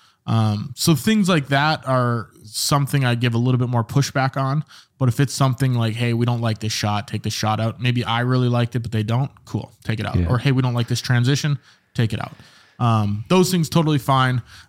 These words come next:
Speaker 1: Um, but at this point, most of the videos I send out and the work that I send out, the revisions I get are very minor. Like, you know, "We don't like this shot," or, "Can we switch this spot out?" or, "We can't have that person in the video."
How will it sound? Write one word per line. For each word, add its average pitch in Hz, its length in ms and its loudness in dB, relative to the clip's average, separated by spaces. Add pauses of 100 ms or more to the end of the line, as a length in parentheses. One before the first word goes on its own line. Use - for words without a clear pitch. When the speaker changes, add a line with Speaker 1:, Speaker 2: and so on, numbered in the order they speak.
Speaker 1:
Um, 113 380 2
but - 240 0
at 139 240 -2
this 170 180 4
point, 156 400 2 (380)
most 135 360 4
of 139 120 2
the 135 80 2
videos 131 240 2
I 123 60 2
send 120 240 0
out 117 200 0
and 117 100 -4
the 113 40 0
work 117 220 0
that 110 120 -2
I 107 60 0
send 113 320 -2
out, 120 340 -2
the 120 100 0
revisions 120 640 2
I 113 80 2
get 117 220 0
are 113 120 2
very 110 280 0
minor. 123 560 0 (500)
Like, 98 560 -4
you 104 200 -6
know, 95 240 -4 (120)
"We 123 120 2
don't 120 180 0
like 113 260 -2
this 131 200 0
shot," 120 380 0
or, 117 60 -2
"Can 110 180 -4
we 104 80 -2
switch - 480 -4
this 131 140 -2
spot 120 300 -2
out?" 113 260 0
or, 110 40 -2
"We 107 120 -2
can't 120 220 0
have 110 220 0
that 117 180 0
person 120 320 -2
in 113 60 2
the 113 80 0
video." 110 340 -2